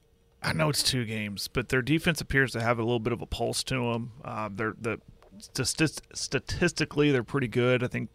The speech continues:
top ten in overall defense. Their, um, their pass defense is third in, uh, completion percentage, eighth in stopping the team on third down. So there's some s-,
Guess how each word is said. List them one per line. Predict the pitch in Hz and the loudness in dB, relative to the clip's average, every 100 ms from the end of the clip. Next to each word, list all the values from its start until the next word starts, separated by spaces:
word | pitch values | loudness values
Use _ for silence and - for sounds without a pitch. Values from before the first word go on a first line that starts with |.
| _ | _
top | - 131 - - | -2 2 2 0
ten | - 135 127 | -2 0 0
in | |
overall | 117 117 120 120 | -2 0 2 2
defense. | - 131 120 - 127 120 - - - - - - - | 0 -2 -4 -4 -4 -2 -4 -6 -20 -20 -20 -20 0
Their, | 135 156 | 6 8
um, | 131 110 101 - - | 8 4 0 -10 -10
their | 127 | -8
pass | - 175 180 175 | 4 8 8 6
defense | 196 185 175 170 - | 2 2 2 2 0
is | - | -2
third | - 131 143 | 2 4 4
in, | 139 117 - - - - - | 2 -2 -12 -20 -20 -20 -10
uh, | 127 110 95 - | -6 -4 -6 -8
completion | - 110 139 139 143 | -8 0 0 0 -4
percentage, | 143 151 147 151 - - _ - _ _ _ _ - | -2 0 0 0 -4 -10 _ -20 _ _ _ _ -2
eighth | 127 139 - | 4 4 2
in | 117 | 0
stopping | - 131 131 127 | 2 4 4 0
the | |
team | 117 131 131 | -2 -2 0
on | 120 | -2
third | 113 127 127 107 | -2 0 0 0
down. | 110 110 127 143 | 0 0 0 -4
So | - 123 113 - - - - - - _ - | 0 4 4 4 -6 -16 -16 -16 -20 _ -2
there's | 175 - | 0 2
some | 160 | 2
s-, | 147 | 2